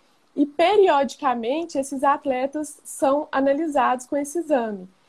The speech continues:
E de forma, assim, que ele é surpreendido, não é uma coisa que é marcada.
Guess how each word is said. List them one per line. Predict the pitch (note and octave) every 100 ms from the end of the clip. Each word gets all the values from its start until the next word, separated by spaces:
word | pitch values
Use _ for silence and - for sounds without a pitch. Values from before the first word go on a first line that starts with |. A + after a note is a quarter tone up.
| _ _
E | B3 C4
de | B3
forma, | C#4+ C4 C4+ C#4+
assim, | D4 C#4
que | C4+
ele | C#4+ C4+
é | C4+
surpreendido, | - E4 - F4 G4 C#4 B3+ A3
não | A#3+
é |
uma | B3+
coisa | C#4+ C4+ C4+
que | C#4+ D4
é | C4+
marcada. | C#4 D#4+ - C#4+ A#3+ G#3+ F3+